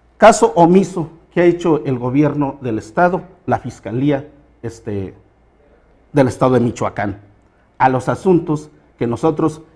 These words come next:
hemos estado, este, continuamente tocando puertas y que se nos haga justicia. Y que se nos haga justicia porque no queremos que otra familia carezca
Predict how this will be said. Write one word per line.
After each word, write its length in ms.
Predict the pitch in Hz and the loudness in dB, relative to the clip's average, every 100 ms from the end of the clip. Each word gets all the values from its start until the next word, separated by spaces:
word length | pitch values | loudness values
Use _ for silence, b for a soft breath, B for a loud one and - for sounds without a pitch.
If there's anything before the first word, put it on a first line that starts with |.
| - | -2
hemos 260 | 165 160 - | 2 2 -2
estado, 560 | - 160 147 123 - - _ _ - | 0 2 4 2 -6 -18 _ _ -12
este, 260 | 123 - 123 | -10 -8 -8
continuamente 920 | 127 123 196 165 147 170 165 127 98 - _ _ _ _ | -6 -4 2 4 6 6 2 -2 -10 -14 _ _ _ _
tocando 480 | - 120 156 160 147 | -6 -2 2 2 0
puertas 540 | 143 156 - 110 - _ _ | -2 -2 -2 -10 -14 _ _
y 100 | - | -8
que 140 | 151 127 | -6 -6
se 140 | - | -6
nos 200 | 113 110 | -6 -2
haga 160 | 143 135 | -2 -2
justicia. 600 | - 110 - 123 - 101 _ _ _ _ _ _ _ | -6 -14 -16 -16 -16 -20 _ _ _ _ _ _ _
Y 100 | 151 | -4
que 100 | 151 | -2
se 140 | 147 131 | -2 -4
nos 160 | 127 | 0
haga 180 | 180 175 | 0 0
justicia 800 | 160 131 - 190 - 170 165 - _ | -2 -6 -4 -4 0 0 -2 -10 _
porque 520 | 143 160 151 196 180 - - | 0 0 0 -2 -2 -12 0
no 220 | 151 165 | 4 4
queremos 420 | 160 151 160 - | 2 0 0 -2
que 80 | - | -2
otra 220 | 151 147 | -2 -2
familia 520 | 139 117 147 165 156 | -6 -2 0 0 -2
carezca 640 | - 117 131 143 - 165 | -2 -2 -2 -4 -8 -12